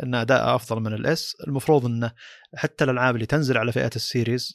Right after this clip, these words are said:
اللي هو إكس بوكس، إكس بوكس سيريز، تندعم على الون إكس وتشتغل على الون إك-، ون إكس بشكل ممتاز، بحيث إن ذاك الرجال ولاءه ما يروح. يعني ترى يمكن الون إكس كم له نازل؟ سنة، سنة، سنتين يمكن أو أقل.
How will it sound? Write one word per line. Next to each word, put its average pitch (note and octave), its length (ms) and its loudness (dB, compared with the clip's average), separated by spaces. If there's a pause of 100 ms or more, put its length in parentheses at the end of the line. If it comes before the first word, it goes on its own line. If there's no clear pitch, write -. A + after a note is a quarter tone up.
اللي A2 120 -6
هو G#2+ 60 -4
إكس - 140 -10
بوكس، A2+ 200 -8
إكس - 220 -12
بوكس - 160 -10
سيريز، B2+ 360 -4 (600)
تندعم D3+ 380 2
على A#2+ 60 4
الون C3+ 220 4
إكس - 540 -4
وتشتغل - 520 -4
على G#2+ 60 0
الون B2 140 0
إك-، - 200 -10
ون C3+ 120 -2
إكس - 160 -6
بشكل - 240 -4
ممتاز، A2+ 280 -2
بحيث G#2+ 240 -6
إن A#2 120 -2
ذاك A#2+ 260 -2
الرجال A#2 500 -2 (240)
ولاءه B2 380 0
ما A#2+ 120 -2
يروح. A#2+ 300 -4
يعني G#2 140 -10
ترى G#2+ 260 -8
يمكن A2 320 -10 (480)
الون A2+ 240 -4
إكس A2+ 220 -8
كم A2+ 200 -6
له A2 140 -4
نازل؟ G#2 340 -8
سنة، A#2 300 -6
سنة، A2+ 640 -10
سنتين A2 360 -4
يمكن B2 280 -10
أو A#2 80 -6
أقل. - 240 -8